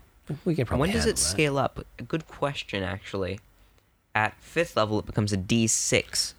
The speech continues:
Speaker 2: So
Speaker 1: Oh,
Speaker 2: you take a
Speaker 1: crap.
Speaker 2: D six and you deal an extra D six.
Speaker 1: So you take more damage. Fun times.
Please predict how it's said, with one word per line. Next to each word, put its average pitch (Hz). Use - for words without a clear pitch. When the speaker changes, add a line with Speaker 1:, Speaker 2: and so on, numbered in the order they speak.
Speaker 2:
So 101
Speaker 1:
Oh, -
Speaker 2:
you 117
take 120
a 113
Speaker 1:
crap. 101
Speaker 2:
D 120
six -
and 104
you 98
deal 110
an 92
extra 95
D -
six. -
Speaker 1:
So -
you 71
take -
more 73
damage. 71
Fun 71
times. -